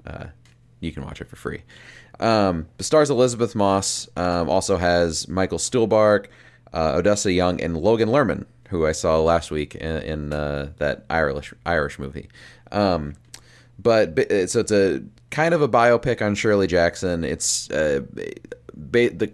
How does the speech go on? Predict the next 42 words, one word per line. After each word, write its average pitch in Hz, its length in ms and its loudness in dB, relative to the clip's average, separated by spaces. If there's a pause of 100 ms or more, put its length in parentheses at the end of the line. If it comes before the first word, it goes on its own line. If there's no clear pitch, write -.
(140)
kind 143 200 -2
of 113 100 0
the 98 120 -2
premise 127 580 -4
of 147 100 -2
the 143 80 -4
movie 143 300 -2
is 135 140 -2
made 131 220 -2
up 123 160 0
in 98 120 -4
terms 104 340 -2
of 85 240 2 (320)
Odessa 101 360 0
Young 95 240 0
and, 85 140 -2
and 90 180 -4
Logan 87 240 0
Lerman 85 340 -2
move 90 280 0
in 90 300 -4
with 98 140 0
Shirley 95 380 0
Jackson 85 480 -2
and, 80 260 -8
and 78 80 -6
Michael 82 260 -4
Stu-, - 400 -4
uh, 71 420 -6
Stuhlbarg's 85 500 -4
character 80 320 -4
Stanley. 76 520 -6 (460)
Um, 85 380 0
they, 101 500 4
uh, 85 360 2 (1040)
um, 67 240 -4
Logan 127 300 4
Lerman's 110 240 0
character, 98 340 2
he's 90 240 0
a 82 180 4
pr-, - 340 -10